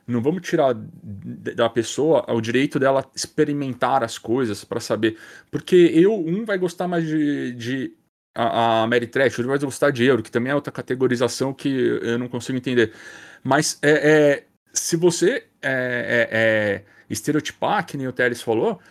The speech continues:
é, é, é, você acaba tirando a, o direito da pessoa experimentar aquilo e por ela mesma decidir o que é bom e o que não é, né? Porque no fundo é tudo questão de gosto. Uma coisa que eu aprendi de dez anos de hobby é que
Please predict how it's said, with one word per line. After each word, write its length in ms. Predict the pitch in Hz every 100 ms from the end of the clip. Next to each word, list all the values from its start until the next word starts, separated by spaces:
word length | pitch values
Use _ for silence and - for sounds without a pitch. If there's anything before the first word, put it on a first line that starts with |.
| - _
é, 80 | 180
é, 280 | 139 135 165
é, 60 |
você 300 | 160 175 180
acaba 440 | 208 - 214 240 - _ _
tirando 640 | - - 165 190 254 175 - _ _ _
a, 260 | - 131 135
o 80 | 143
direito 280 | 143 165 175
da 100 | 175
pessoa 480 | 156 - - 196
experimentar 840 | 180 - 170 170 165 151 - 143 170
aquilo 480 | - - 185 196 156
e 60 |
por 200 | 160 151
ela 180 | 156 160
mesma 300 | 135 143 139
decidir 440 | 131 - 120 107 135
o 60 |
que 120 | 120
é 40 | 127
bom 300 | 110 131 131
e 80 | 127
o 60 |
que 160 | 123 120
não 160 | 113 107
é, 100 | 107 - - - -
né? 200 | 117 127
Porque 280 | 131 -
no 120 | 185 170
fundo 260 | - 196
é 40 | 180
tudo 180 | 180 180
questão 320 | 180 175 175
de 80 | 185
gosto. 380 | 127 131 139
Uma 140 | 135 135
coisa 160 | 170 -
que 40 |
eu 40 | 180
aprendi 480 | 170 135 135 127
de 100 | 117
dez 360 | 117 127 123 110
anos 180 | 117 110
de 80 | 110
hobby 380 | 104 156 143
é 60 | 123
que 220 | - 135